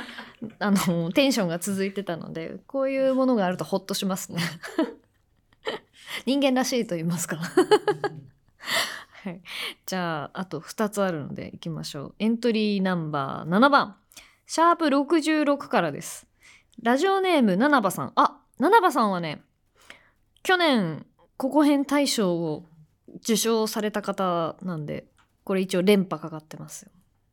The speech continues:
ちなみに去年の大賞は、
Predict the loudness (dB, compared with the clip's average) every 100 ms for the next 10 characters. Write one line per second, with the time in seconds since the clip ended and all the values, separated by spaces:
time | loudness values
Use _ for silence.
0 | _ _ _ _ _ -20 -20 -20 -8 0
1 | 4 4 4 2 2 2 2 0 -6 -10
2 | _ -8 -6 -4 -4 -2 -4 -6